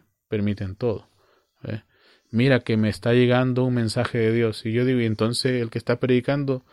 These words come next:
mensaje de quién está recibiendo?", ¿ve? Estamos ya en el veinte veinte como para estar soportando estas payasadas, ¿ve? Y lo digo sin temor. Y no te cito a ninguno porque yo lo he visto, yo lo he vivido.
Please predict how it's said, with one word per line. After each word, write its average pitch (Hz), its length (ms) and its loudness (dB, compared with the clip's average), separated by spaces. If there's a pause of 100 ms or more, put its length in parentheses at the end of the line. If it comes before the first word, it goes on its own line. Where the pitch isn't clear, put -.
(240)
mensaje 120 460 0
de 123 140 2
quién 127 160 0
está 120 220 2
recibiendo?", 120 760 0 (220)
¿ve? - 180 -8 (1900)
Estamos 127 440 -2
ya 151 80 4
en 139 80 0
el 117 100 2
veinte 110 300 0
veinte 113 340 -2
como 95 240 -6
para 92 140 -2
estar 101 200 -4
soportando 110 600 -2
estas 107 360 -6 (520)
payasadas, 90 960 -2 (420)
¿ve? 110 240 -8 (420)
Y 123 120 -2
lo 107 140 6
digo 110 180 4
sin 101 220 -2
temor. 95 440 -6 (920)
Y 107 100 0
no 110 160 2
te 101 120 0
cito 104 260 -4
a 98 40 2
ninguno 104 500 -2
porque 95 280 -4
yo 110 120 2
lo 113 100 4
he 101 80 4
visto, 127 400 -2
yo 101 160 0
lo 117 60 0
he 117 40 2
vivido. 110 460 -2